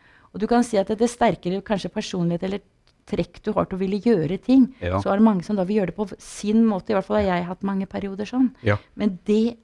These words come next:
Speaker 1: er feil. Vi må nødt til å si til Jesus, "Ta meg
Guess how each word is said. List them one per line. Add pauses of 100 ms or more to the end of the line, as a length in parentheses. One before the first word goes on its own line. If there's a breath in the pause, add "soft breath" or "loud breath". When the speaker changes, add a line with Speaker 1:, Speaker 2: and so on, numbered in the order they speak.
Speaker 1:
er (120)
feil. (180)
Vi
må
nødt
til
å
si
til
Jesus, (1600)
"Ta
meg